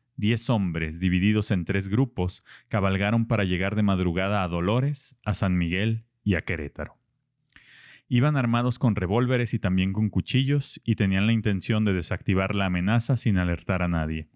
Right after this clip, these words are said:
Cuatro de ellos llegaron a la casa en la que vivían el corregidor de Querétaro, Miguel Domínguez, y su esposa, Josefa Ortiz. Entraron forzando la cerradura silenciosamente y subieron las escaleras hasta encontrar su habitación. Don Miguel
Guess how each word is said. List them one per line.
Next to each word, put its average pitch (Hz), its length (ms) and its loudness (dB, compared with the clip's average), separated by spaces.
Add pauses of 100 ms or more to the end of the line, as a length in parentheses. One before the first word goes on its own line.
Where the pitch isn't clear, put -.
(580)
Cuatro 160 380 0
de 131 200 2
ellos 135 240 0
llegaron 117 420 0
a 110 60 2
la 95 140 0
casa 123 300 0
en 131 60 2
la 110 100 2
que 101 140 0
vivían 101 380 2
el 113 120 0
corregidor 98 520 0
de 107 100 -2
Querétaro, 107 520 -2
Miguel 95 300 0
Domínguez, 131 560 0
y 107 60 2
su 104 100 0
esposa, 113 460 0
Josefa 101 380 -2
Ortiz. - 600 -6 (960)
Entraron 120 500 2
forzando 117 500 2
la 110 100 2
cerradura 101 500 2
silenciosamente 107 1040 0 (280)
y 113 100 -2
subieron 117 460 2
las 117 140 -2
escaleras 110 680 0
hasta - 240 -2
encontrar 95 460 0
su 117 100 0
habitación. 82 680 -2 (760)
Don 107 240 0
Miguel 92 500 -4